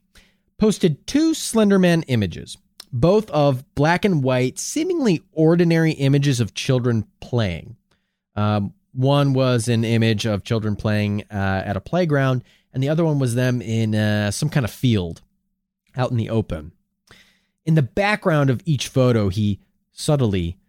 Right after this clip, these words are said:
photoshopped in the first depictions of Slenderman, a thin, tall, spectral figure wearing a black suit, just standing in the background, watching ominously.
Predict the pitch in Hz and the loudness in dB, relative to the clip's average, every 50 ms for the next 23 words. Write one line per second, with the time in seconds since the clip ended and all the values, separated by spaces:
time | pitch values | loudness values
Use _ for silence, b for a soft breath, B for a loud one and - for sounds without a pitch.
0 | _ _ _ _ _ _ - 120 110 104 95 - - 101 85 78 78 - - _ | _ _ _ _ _ _ -4 -2 -2 0 -2 -2 -2 -2 -2 -2 -2 -6 -12 _
1 | - 110 101 95 90 82 85 90 90 90 90 - - 135 131 120 - - 117 - | -4 -2 -2 -2 -2 -2 -2 -2 -4 -4 -6 -4 -2 -2 -2 -2 -2 -6 -4 -2
2 | 147 151 - - 120 98 92 95 - - - 143 156 131 101 80 73 71 - - | -2 -2 -2 -2 -6 -6 -6 -8 -10 -6 -4 -2 -2 -2 -2 -4 -6 -10 -14 -18
3 | _ _ _ _ _ _ _ _ _ _ - - _ _ _ _ _ - 156 147 | _ _ _ _ _ _ _ _ _ _ -20 -20 _ _ _ _ _ 0 2 2
4 | 147 147 147 147 143 143 _ _ _ _ - - - 131 123 123 123 127 123 120 | 2 2 2 0 -2 -4 _ _ _ _ -16 -6 -2 0 0 2 2 2 0 0
5 | 113 - - - - - - 127 123 - - - 123 - - - - 113 98 104 | -2 -6 -10 -14 -12 -4 -4 -4 -4 -4 -4 -6 -6 -6 -6 -4 -2 -2 0 0
6 | 104 104 98 92 92 92 92 90 80 82 - - 82 85 85 80 - - - - | 0 0 0 0 -2 -2 -2 -2 -4 -6 -8 -10 -8 -8 -8 -8 -10 -12 -14 -14
7 | - - 85 76 - - - _ _ _ _ _ _ _ _ _ _ _ - 123 | -12 -12 -12 -12 -12 -16 -20 _ _ _ _ _ _ _ _ _ _ _ -8 -6
8 | 110 - - - - - - - 107 101 113 110 107 101 110 95 98 87 87 82 | -6 -6 -6 -8 -8 -10 -8 -4 -2 0 0 0 0 0 0 0 0 -2 -2 -2
9 | - 92 80 73 - - 85 76 67 69 69 65 64 64 - _ _ _ _ _ | -4 -4 -4 -6 -8 -8 -8 -6 -6 -4 -6 -6 -8 -10 -12 _ _ _ _ _
10 | _ _ _ 98 95 98 95 90 - - - 87 71 67 67 67 - _ _ _ | _ _ _ -4 -2 -2 -2 -2 -4 -6 -6 -6 -6 -6 -8 -10 -12 _ _ _
11 | _ _ _ _ _ _ _ _ - 98 98 90 76 69 - - - - 85 80 | _ _ _ _ _ _ _ _ -6 -4 -4 -4 -4 -6 -6 -8 -8 -10 -10 -12
12 | 80 80 82 78 - _ | -12 -14 -16 -18 -20 _